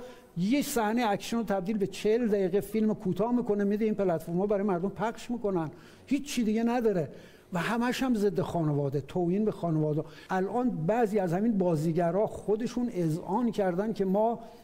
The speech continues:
شرمنده ایم. ببین، می‌خوام بگم یه قربانگاه در واقع بازیگرکشی، کارگردانکشی، آقا بالاتر از این. شما ببین یه آدم مثل حسین یاری رو،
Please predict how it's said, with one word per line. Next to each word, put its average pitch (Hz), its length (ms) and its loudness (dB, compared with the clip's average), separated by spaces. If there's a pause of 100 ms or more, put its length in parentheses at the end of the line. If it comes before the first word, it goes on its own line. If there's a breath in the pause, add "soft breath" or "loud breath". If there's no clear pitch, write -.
(100)
شرمنده 160 800 0
ایم. 190 360 0 (320 loud breath)
ببین، 254 140 2
می‌خوام 240 220 2
بگم 240 200 2
یه 220 100 0 (100)
قربانگاه 196 920 2 (840 loud breath)
در 165 180 0
واقع 180 580 2
بازیگرکشی، 165 1300 0
کارگردانکشی، 156 1300 0 (500 loud breath)
آقا 170 200 0
بالاتر 185 600 2
از 208 100 4
این. 180 100 4
شما 196 260 2
ببین 220 160 0
یه 220 100 4
آدم 208 260 4
مثل 208 300 0
حسین 208 340 0
یاری 185 360 4
رو، 226 160 2